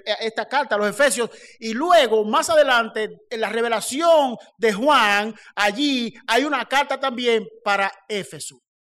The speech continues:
Cuatro veces Dios irrumpe contra esta gente, amonesta a esta gente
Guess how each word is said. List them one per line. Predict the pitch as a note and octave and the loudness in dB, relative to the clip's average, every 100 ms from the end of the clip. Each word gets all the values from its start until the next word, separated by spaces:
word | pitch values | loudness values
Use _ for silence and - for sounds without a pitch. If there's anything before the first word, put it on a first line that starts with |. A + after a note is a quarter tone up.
| _ _ _ | _ _ _
Cuatro | D#4+ E4 F4 F4+ F4 D#4+ D#4 | -4 0 0 0 0 2 4
veces | D#4+ D#4+ - B3 G#3 - - _ _ | 6 4 2 0 -2 -6 -18 _ _
Dios | F3 A3 D4+ D#4 C4 G#3+ - - _ _ | -14 -4 4 6 6 0 -8 -20 _ _
irrumpe | A#3+ A#3+ G#3+ D#4+ F4 C4 G#3+ G3+ D#3 _ _ | -8 -6 -2 0 0 0 -4 -6 -6 _ _
contra | - B3+ G#3+ A3 | 0 0 2 0
esta | B3+ B3 | 0 0
gente, | A3 A#3 G3 F3 C3+ _ _ _ _ _ - | 0 0 -2 -10 -16 _ _ _ _ _ 0
amonesta | B3+ D4 C#4 C4+ E4 F4 - C4 | 2 4 2 4 4 4 4 -2
a | |
esta | B3 B3 | -2 -2
gente | A3 B3+ A3 F3+ D#3+ C3+ | -2 -2 -4 -10 -16 -20